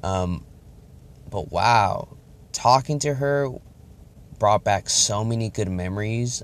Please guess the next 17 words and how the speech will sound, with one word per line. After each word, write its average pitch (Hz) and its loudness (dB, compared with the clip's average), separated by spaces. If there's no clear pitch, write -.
of 92 2
the 90 -4
time 98 2
that 92 0
I 95 6
was 90 -2
in 98 -2
Afghanistan, 117 0
the 104 -2
time 104 2
that 98 4
I 92 4
was 98 2
in 110 0
the 107 0
military, 107 0
and 92 -4